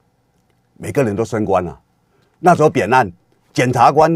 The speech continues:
跟阿扁的律师是针锋相对的。阿扁律师是谁？就是顾立雄啊。<laughs> 检察官被顾立雄提拔，你就知道我们的司法，大家想一想看，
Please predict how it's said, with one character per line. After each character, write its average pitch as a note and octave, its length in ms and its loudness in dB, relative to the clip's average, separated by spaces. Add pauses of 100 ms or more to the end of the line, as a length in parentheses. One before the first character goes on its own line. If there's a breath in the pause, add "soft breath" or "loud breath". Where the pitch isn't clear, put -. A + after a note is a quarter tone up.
(120)
跟 F3+ 240 2
阿 E3+ 180 6
扁 B2+ 140 0
的 G#2+ 100 -2
律 C#3 160 0
师 C3 140 -4
是 B2+ 140 -6
针 C#3+ 260 2
锋 C3 180 2
相 B2+ 180 0
对 A#2+ 220 0
的。 C#2+ 100 -12 (380 soft breath)
阿 G3+ 140 2
扁 B2+ 200 0
律 E3 140 2
师 A#2+ 100 -2
是 C#3 120 0
谁？ E2 240 -6 (260)
就 E3+ 80 0
是 E3 100 0
顾 E3 200 2
立 D#3 120 2
雄 F2+ 280 -4
啊。 E2+ 120 -10 (540)
<laughs> - 580 -4
检 A3 160 4
察 G#3 160 8
官 C4 180 6 (200)
被 A3+ 140 -2
顾 - 180 0
立 G#3+ 80 2
雄 F3+ 220 2
提 D#3+ 200 -2
拔， D3+ 300 4 (360 soft breath)
你 F#3 140 4
就 C#4 140 6
知 - 340 -2
道 A#3+ 280 6 (320)
我 F3+ 100 4
们 G#3+ 100 2
的 A#3+ 80 4
司 A#3+ 280 2
法， - 260 8 (140)
大 A3+ 120 6
家 A#3 140 6
想 G3+ 220 4
一 - 20 0
想 F3+ 160 4
看， G3 180 6